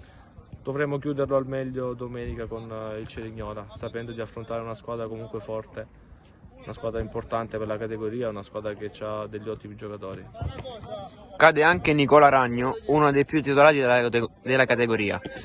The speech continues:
Speaker 2: simbolo di uno sport che non lascia margine di errore, ma anche l'effetto di una competizione spietata per la vittoria del girone.
Speaker 1: Sì, dispiace, dispiace per, per mister Ragno, perché comunque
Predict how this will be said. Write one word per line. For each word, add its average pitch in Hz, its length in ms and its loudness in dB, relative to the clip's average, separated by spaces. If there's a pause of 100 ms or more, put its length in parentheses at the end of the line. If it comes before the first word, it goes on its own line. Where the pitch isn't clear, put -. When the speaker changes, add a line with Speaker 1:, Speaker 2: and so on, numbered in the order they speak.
(140)
Speaker 2:
simbolo 156 400 6
di 135 60 6
uno 143 100 6
sport 120 380 4
che 123 60 2
non 131 120 6
lascia 123 280 6
margine 113 360 4
di 104 80 0
errore, 95 380 0 (300)
ma 147 100 8
anche 165 200 4
l'effetto 143 440 4
di 131 60 6
una 131 100 8
competizione 127 580 4
spietata 123 560 6
per 120 140 6
la 120 80 8
vittoria 123 320 4
del 101 100 0
girone. 98 420 -6 (920)
Speaker 1:
Sì, 123 840 -2
dispiace, 156 680 -2
dispiace 143 580 -4
per, 131 440 -4
per 131 160 -6
mister 135 380 -8
Ragno, 139 720 -4
perché 113 280 -10
comunque 120 680 -10